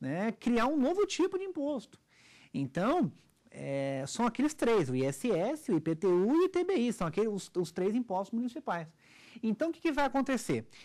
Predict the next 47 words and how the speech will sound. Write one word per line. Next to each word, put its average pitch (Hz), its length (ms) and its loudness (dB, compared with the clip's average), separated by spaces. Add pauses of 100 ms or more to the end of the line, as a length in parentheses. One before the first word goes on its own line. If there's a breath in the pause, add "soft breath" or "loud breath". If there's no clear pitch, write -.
(140)
Eu, 349 280 4
contribuinte, 208 920 2
eu 214 160 2
faço 202 640 -2 (380)
o 202 100 2
quê? - 400 -4
Eu 160 220 2
entro 359 340 2
com - 120 -2
uma 214 180 0
ação, 131 420 -6 (360 loud breath)
uma 165 160 2
ação 214 260 0
de 254 100 2
repetição 180 560 0
de 147 80 -2
indébito, 135 400 -2
se - 140 -8
por 135 160 -4
um - 20 0
acaso, 123 380 -2 (320 loud breath)
é, 123 260 2
eu 120 60 2
tive, 127 340 0 (120)
fui - 180 -6
forçado 117 340 -4
a 120 40 -6
fazer 113 160 -8
o 113 40 -6
pagamento, 117 420 -6
alguma 117 200 -4
coisa 117 160 -6
assim, 170 240 -2 (320 loud breath)
eu 160 180 2
entro 311 360 0
com 285 80 -4
uma 226 160 0
ação 165 260 -4
de 147 80 -4
repetição 135 560 -2
de 135 100 0
indébito, 165 640 0 (400 loud breath)
pra 294 140 0
quê? 220 140 0
Pra 160 160 -2
não 214 180 -2
pagar, 247 580 -2